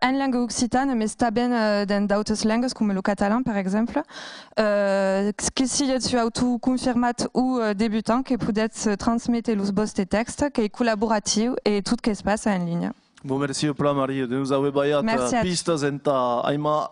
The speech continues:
Speaker 2: eh ben, la, la nustoling. Bon, que ta retrobaram de tout le monde d'ací quelques temps, sur Octélé, en ta
Speaker 1: En ta l'agenda, au mes d'hier.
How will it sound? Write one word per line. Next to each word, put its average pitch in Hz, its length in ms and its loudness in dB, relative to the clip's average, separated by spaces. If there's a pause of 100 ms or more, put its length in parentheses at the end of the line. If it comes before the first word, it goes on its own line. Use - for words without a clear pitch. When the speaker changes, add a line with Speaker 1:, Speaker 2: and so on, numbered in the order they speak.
(120)
Speaker 2:
eh 131 80 -6
ben, 123 160 -4
la, 113 280 -6
la 120 100 -4
nustoling. 117 480 -6 (680)
Bon, 135 300 0
que 143 140 -2
ta 151 120 2
retrobaram 151 560 0
de 147 120 -2
tout 147 180 -2
le 147 80 2
monde 147 220 0
d'ací 131 340 -2
quelques 127 400 -4
temps, 175 180 0
sur 143 400 -4
Octélé, 151 480 -2
en 139 100 -2
ta 170 360 0 (340)
Speaker 1:
En 196 140 0
ta 226 140 2
l'agenda, 220 500 0 (100)
au 247 60 0
mes 254 160 -2
d'hier. 226 380 -2